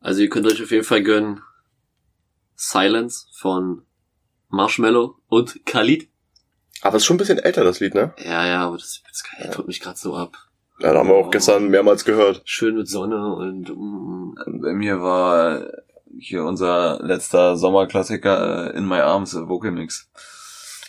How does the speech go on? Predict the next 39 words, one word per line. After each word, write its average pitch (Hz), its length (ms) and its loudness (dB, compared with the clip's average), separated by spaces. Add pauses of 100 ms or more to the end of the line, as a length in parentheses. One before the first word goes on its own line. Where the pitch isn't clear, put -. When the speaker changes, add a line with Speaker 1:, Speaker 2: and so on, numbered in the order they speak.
Speaker 2:
Ach, 104 160 2
der, 101 380 6
der 98 300 2
produktivste 123 580 0
Tag 120 260 4
auf 117 140 2
Erden? 117 420 2
Speaker 3:
Ja, 110 300 -2
der, 110 360 -4
dieser 104 280 -6
Song, 101 380 -2 (240)
den 92 160 -2
habe 98 160 -4
ich - 160 -12
die 95 120 -2
Woche 98 200 -4
tatsächlich 101 440 -4 (280)
auffallend 101 360 2
oft - 140 -4
gehört. 85 320 -6 (1400)
Ich 90 240 -6
weiß 92 140 -4
nicht, 107 140 -4
wie 101 60 2
ich 98 60 -6
den 95 140 4
entdeckt 95 300 2
habe, - 120 -4
aber 92 400 2
der 92 340 -4
wurde 98 160 4
mir 101 140 4
so 98 80 0
reingeschaffelt 104 580 2
und 101 60 -2
da 101 100 0
dachte 98 220 -6
ich - 80 -14
so. - 100 -20